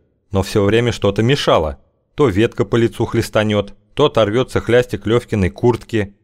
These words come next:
до которого сумели таки дотянуться ее пальцы. Девушка просто осатанела. На все мольбы своего сердечного дружка она отвечала угрожающе лаконично:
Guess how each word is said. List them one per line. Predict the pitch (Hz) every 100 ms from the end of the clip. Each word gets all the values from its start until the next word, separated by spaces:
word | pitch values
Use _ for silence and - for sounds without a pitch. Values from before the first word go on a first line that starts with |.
| _
до | 101
которого | 101 110 123 117 113
сумели | - 123 120 98
таки | 98 -
дотянуться | 104 101 123 117 98 -
ее | 101 110
пальцы. | 107 113 101 - - _ _ _ _ _ _ _ _ _ _ _ _
Девушка | 87 87 104 104 -
просто | 104 104 101 110
осатанела. | 101 107 131 143 165 107 76 - _ _ -
На | 98
все | 98 120
мольбы | 113 107 107 123
своего | - 113 113
сердечного | 107 113 104 113 - 104 98
дружка | 101 98 - 123 127 _
она | 98 107
отвечала | 113 107 98 117 113 113
угрожающе | 98 101 98 107 104 - 104
лаконично: | 101 101 127 120 95 - 80